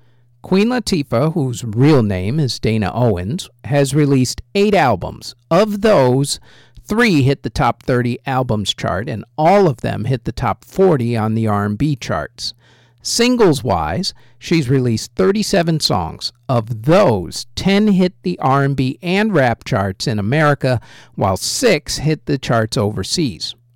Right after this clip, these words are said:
Arguably, her biggest single is Unity,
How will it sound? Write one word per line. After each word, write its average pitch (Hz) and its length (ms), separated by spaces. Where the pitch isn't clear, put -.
Arguably, 139 840
her 120 140
biggest 185 480
single 104 600
is 151 240
Unity, 143 920